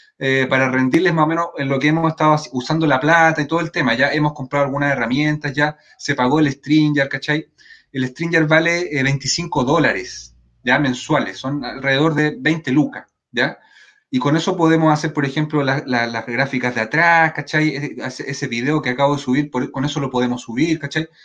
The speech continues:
Compramos un par de tarjetas vip para poder ir a hacer ese tipo de registros, ¿cachai?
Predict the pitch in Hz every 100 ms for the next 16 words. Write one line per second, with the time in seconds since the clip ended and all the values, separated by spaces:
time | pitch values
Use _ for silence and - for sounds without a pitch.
0 | - - - 127 127 147 151 147 147 147
1 | 131 127 143 135 120 147 156 131 - 127
2 | 139 147 139 131 - 139 139 127 143 139
3 | 127 110 - 175 165 - 151 - 165 202